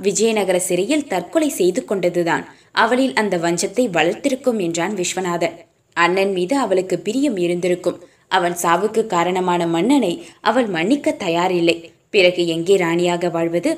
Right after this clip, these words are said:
விஸ்வநாதன் பிறகு அவளை தனியே சந்தித்து பேசினான்.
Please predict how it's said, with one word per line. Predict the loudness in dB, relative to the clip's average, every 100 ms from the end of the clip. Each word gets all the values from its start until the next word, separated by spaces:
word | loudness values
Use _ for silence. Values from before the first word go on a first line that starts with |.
| -6 -20 _ -2
விஸ்வநாதன் | 0 2 4 4 4 0 -4 -12 -4
பிறகு | 2 4 4
அவளை | 4 2 2
தனியே | 0 0 0
சந்தித்து | 0 -2 -2 -2 -2
பேசினான். | -2 -2 0 -2 -4